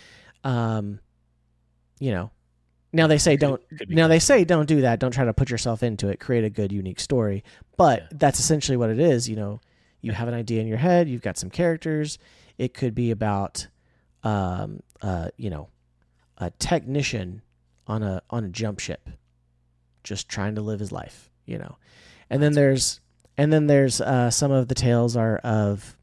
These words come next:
Speaker 1: a bar where people come in and tell stories.
Speaker 2: Hmm.
Speaker 1: And that's literally, you know, one of the modes through which, the lens through which they tell some of the stories there.
Speaker 2: Sure.
Speaker 1: Um, but
Speaker 2: Question
Speaker 1: yeah,
Speaker 2: about
Speaker 1: anyone can sub-, anyone can submit,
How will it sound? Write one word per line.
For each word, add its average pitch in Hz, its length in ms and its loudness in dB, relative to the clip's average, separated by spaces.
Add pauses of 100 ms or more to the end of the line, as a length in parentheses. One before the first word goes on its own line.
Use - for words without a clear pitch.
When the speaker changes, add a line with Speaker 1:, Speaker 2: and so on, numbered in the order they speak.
(200)
Speaker 1:
a - 40 -6
bar 101 460 -2 (280)
where 110 120 -4
people 113 240 -4
come 120 200 -6
in 104 80 -6
and 98 120 -8
tell 104 160 -6
stories. - 560 -8 (680)
Speaker 2:
Hmm. 127 140 -12 (440)
Speaker 1:
And 123 100 -4
that's 120 260 -4
literally, 117 520 0
you 113 140 -10
know, 98 280 -10
one 117 160 -8
of 104 100 -8
the 98 320 -8
modes 120 500 -2
through 123 160 0
which, 110 200 -2 (100)
the 123 160 -6
lens 156 380 2
through 147 140 -2
which 127 160 -2
they 123 120 -4
tell 123 240 -4
some 117 160 -8
of 104 60 -8
the 98 80 -8
stories - 340 -10
there. - 220 -12 (580)
Speaker 2:
Sure. 107 260 -18
Speaker 1:
Um, 107 500 -6 (640)
but - 160 2
Speaker 2:
Question 208 40 4
Speaker 1:
yeah, 156 160 4
Speaker 2:
about 165 180 0
Speaker 1:
anyone 190 320 4
can 170 160 -2
sub-, 156 260 0
anyone 202 380 0
can 214 160 -2
submit, 160 560 0